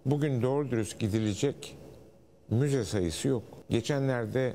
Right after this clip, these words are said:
Gaziantep'e gittim. Bir müze gördüm. Hatay'a gittim. Depremden önceydi. Bir müze gördüm. Hakikaten, "Ah Kıbrıs," dedim. Bir milli müzemizi, bir etnografya müzesini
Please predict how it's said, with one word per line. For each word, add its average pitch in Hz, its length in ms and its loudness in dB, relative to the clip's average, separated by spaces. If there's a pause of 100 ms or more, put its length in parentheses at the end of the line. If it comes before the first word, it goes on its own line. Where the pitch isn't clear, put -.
(420)
Gaziantep'e 110 840 0
gittim. - 460 -4 (260)
Bir 127 180 2
müze 131 320 2
gördüm. 85 580 0
Hatay'a 135 460 0
gittim. - 440 -6 (680)
Depremden 95 540 0
önceydi. 90 680 0 (380)
Bir 120 160 2
müze 131 340 0
gördüm. 78 440 -2 (120)
Hakikaten, 95 640 -2 (600)
"Ah 123 300 -4 (120)
Kıbrıs," 101 420 -2
dedim. - 220 -4 (760)
Bir 113 340 0
milli 120 460 4
müzemizi, 85 680 0 (160)
bir 107 180 2
etnografya 104 840 0
müzesini 78 560 -2